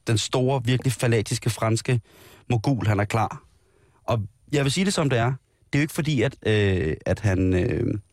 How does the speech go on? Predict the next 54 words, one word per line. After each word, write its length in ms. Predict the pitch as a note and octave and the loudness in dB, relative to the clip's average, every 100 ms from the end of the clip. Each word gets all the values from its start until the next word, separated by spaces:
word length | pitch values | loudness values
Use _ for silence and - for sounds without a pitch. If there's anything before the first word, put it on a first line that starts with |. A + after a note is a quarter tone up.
| _ - - _ _ _ | _ -20 -20 _ _ _
at 80 | - | 0
han 100 | G2+ | 2
er 60 | G#2 | 2
ung. 140 | A2+ - - | 0 -2 -2
Han 100 | A2 | -2
er 40 | |
ikke 120 | B2+ D3+ | 0 0
en 80 | |
vorhar 400 | A2 A#2 C3+ B2+ | 2 0 0 0
mere. 200 | G2+ G#2 - - - _ | 0 0 -2 -10 -20 _
Så 120 | - | -4
jeg 60 | C3+ | -2
synes 180 | A#2 - | 0 -2
bare, 220 | B2 C3+ | -2 -4
hvert 300 | C#3 D3+ C#3+ | -2 -4 -2
år, 200 | - A2+ | -2 -2
så 140 | - | -4
skal 160 | B2 B2+ | -4 -2
vi 60 | A2+ | -2
prise 300 | - A#2 - | 0 0 0
hans 140 | A#2+ | 0
fødselsdag, 480 | B2+ C#3+ C#3+ - D3 | 0 0 -2 -2 -2
fordi 220 | A#2 A2+ | 0 0
det 160 | G#2 F#2+ | 2 2
er 20 | |
jo 60 | G#2+ | 0
ikke 100 | G#2 | 0
til 100 | A#2+ | -2
at 80 | G2+ | 0
vide, 260 | G2+ G#2 A2 | 2 2 2
hvor 80 | G#2+ | 0
lang 260 | F#2+ D#2 | 0 -2
tid 280 | - G#2+ D2+ | -4 -4 -2
vi 80 | G2 | 0
har, 420 | F2 F2+ E2 - - | 0 0 -4 -8 -4
øh, 140 | F#2 | -2
Crazy 300 | F2 G2+ F#2+ G2+ | 0 0 -2 -2
Prince 400 | - F2+ F#2 - | 0 0 0 0
endnu. 220 | F#2+ D#2+ - _ - - - - - | 0 0 -4 _ -20 -20 -18 -20 -8
Så 120 | - | -2
jeg 100 | C3+ | -2
vil 60 | D3 | 0
starte 260 | D3+ D#3 | -2 0
med 80 | D#3+ | 0
at 420 | D3 - A2+ A2 | 0 2 2 2
fortælle, 600 | G2+ A#2+ D3 D3+ D3 C#3+ | 0 -2 -2 0 0 0
eller 160 | G#2 G2 | 2 0
citere, 520 | F2 G#2 F#3 F3+ - | -2 -4 0 0 0
et, 120 | A#2 | -2
han 180 | - A2 | 0 2
har 80 | B2+ | 2
jo 40 | |
skrevet 240 | A2 A#2 G#2+ | 0 0 2
mange 160 | G#2+ | 0